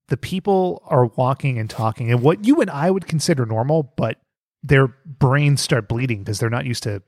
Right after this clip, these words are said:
communicating in this way. Just Miss Tickle using that magic for no good, but somehow it works 'cause Rick appears, and Rick Springfield, my God, he has this crazy feathered mullet thing.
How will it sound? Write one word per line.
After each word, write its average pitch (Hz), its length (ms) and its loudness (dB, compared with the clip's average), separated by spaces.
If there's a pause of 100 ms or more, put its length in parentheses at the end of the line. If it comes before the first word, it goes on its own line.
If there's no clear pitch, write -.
communicating 110 640 -10
in 98 120 -16
this 95 200 -12
way. 92 220 -12
Just 139 240 0 (340)
Miss 214 220 2
Tickle 127 440 4 (440)
using 170 240 0
that 135 160 2
magic 127 320 0
for 117 160 -4
no 113 180 -2
good, 113 340 2
but 120 220 0 (880)
somehow 294 320 4
it 190 140 -2
works 190 360 4
'cause 120 220 2
Rick 185 400 -2
appears, 101 640 0
and 113 260 -2
Rick 226 200 2
Springfield, 135 600 -2
my 139 220 4
God, 107 460 0 (580)
he 240 540 -4 (140)
has 175 420 0
this - 160 -2
crazy 214 680 0
feathered 175 500 2
mullet 139 280 2
thing. 175 480 0